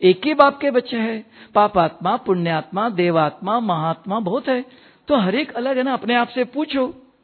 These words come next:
तो ये विधि, ये आत्मा समझ, फिर याद करो।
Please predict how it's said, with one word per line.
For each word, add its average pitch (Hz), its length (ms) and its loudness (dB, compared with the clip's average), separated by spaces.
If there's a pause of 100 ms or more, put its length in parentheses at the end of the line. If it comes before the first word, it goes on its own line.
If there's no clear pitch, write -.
(380)
तो 226 80 0
ये 226 140 2
विधि, 143 440 -4 (140)
ये 277 180 2
आत्मा 175 560 -2 (120)
समझ, 240 240 2 (300)
फिर 381 180 2
याद 170 340 0
करो। 110 240 -14